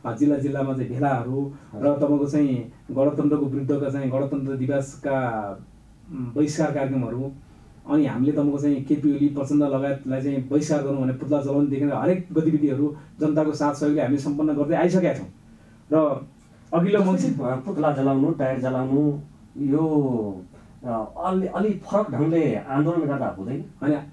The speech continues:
Speaker 1: यस्तो छ, तपाईँको चाहिँ
Speaker 2: हजुर।
Speaker 1: आन्दोलनमा जब युवाहरू चाहिँ
Speaker 2: जस्तै कि ते-, त्यस्तै अब
Speaker 1: देशप्रतिको जब चिन्ता बढी हुन्छ नि, जस्तै
Speaker 2: हजुर।
Speaker 1: राज संस्थाको पक्षमा, राष्ट्रको विषयमा जब कसैले चाहिँ,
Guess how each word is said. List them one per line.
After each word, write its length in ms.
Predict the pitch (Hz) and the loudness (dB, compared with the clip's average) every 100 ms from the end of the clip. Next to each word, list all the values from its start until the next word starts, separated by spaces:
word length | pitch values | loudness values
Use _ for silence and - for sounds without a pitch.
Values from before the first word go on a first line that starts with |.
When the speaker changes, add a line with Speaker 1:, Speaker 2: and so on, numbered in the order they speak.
| 170 | -2
Speaker 1:
यस्तो 220 | 170 175 | 0 -2
छ, 100 | - | -4
तपाईँको 380 | 107 127 135 135 | -8 -6 -4 -4
चाहिँ 140 | 135 | -4
Speaker 2:
हजुर। 120 | 135 | 0
Speaker 1:
आन्दोलनमा 380 | 160 175 180 180 | 4 4 4 2
जब 180 | 156 165 | 2 2
युवाहरू 440 | 151 160 131 120 123 | 2 2 0 -2 0
चाहिँ 160 | 147 | 0
Speaker 2:
जस्तै 200 | 170 175 | 2 0
कि 60 | 131 | -2
ते-, 220 | - 147 | -2 -4
त्यस्तै 480 | - 170 170 165 160 | -2 -4 0 2 2
अब 340 | 135 131 123 | 2 2 2
Speaker 1:
देशप्रतिको 500 | 214 214 220 220 220 | 2 4 2 4 2
जब 200 | 214 208 | 2 2
चिन्ता 220 | 214 220 | 4 4
बढी 220 | 185 190 170 | 4 4 4
हुन्छ 140 | 147 | 2
नि, 140 | 208 | 2
जस्तै 320 | 147 175 175 190 | 2 2 4 2
Speaker 2:
हजुर। 120 | 160 | 2
Speaker 1:
राज 120 | 156 | 0
संस्थाको 380 | 175 165 170 160 | -2 0 2 2
पक्षमा, 440 | 160 160 160 156 | 2 2 4 4
राष्ट्रको 400 | 151 156 175 160 | 2 0 0 0
विषयमा 340 | 151 143 156 147 | 0 0 0 2
जब 300 | 156 156 147 | 2 0 0
कसैले 240 | 165 156 | 0 0
चाहिँ, 220 | 151 147 | 0 -2